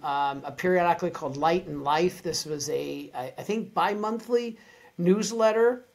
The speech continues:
of the Rosary Confraternity in the Western Province.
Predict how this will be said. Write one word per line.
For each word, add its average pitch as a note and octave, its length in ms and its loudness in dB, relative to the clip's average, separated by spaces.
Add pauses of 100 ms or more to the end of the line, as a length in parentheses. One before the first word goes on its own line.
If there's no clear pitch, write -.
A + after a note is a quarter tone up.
(160)
of E3+ 260 4
the F3 80 0
Rosary F#3 400 2
Confraternity F#3 920 0
in D#3+ 140 -4
the D3 80 -6
Western E3 460 -4
Province. F#3 600 -4